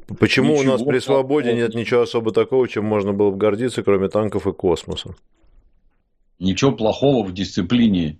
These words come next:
Speaker 2: нет. Дисциплина — это основа вообще всего, в том числе вашей личной жизни. Способен вовремя вставать —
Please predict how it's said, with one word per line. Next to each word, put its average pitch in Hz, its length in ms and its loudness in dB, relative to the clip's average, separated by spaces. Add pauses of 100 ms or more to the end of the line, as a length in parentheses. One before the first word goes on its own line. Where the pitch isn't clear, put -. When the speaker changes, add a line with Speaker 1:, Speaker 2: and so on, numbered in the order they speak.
(100)
Speaker 2:
нет. 101 540 0
Дисциплина — 117 680 0
это 98 280 0
основа 117 420 0
вообще 98 360 0
всего, 98 840 0 (440)
в - 100 -16
том 139 220 2
числе 120 340 0
вашей 104 340 0
личной 90 400 -2
жизни. 71 580 -4
Способен 123 720 -2
вовремя 110 680 0
вставать — 95 640 -2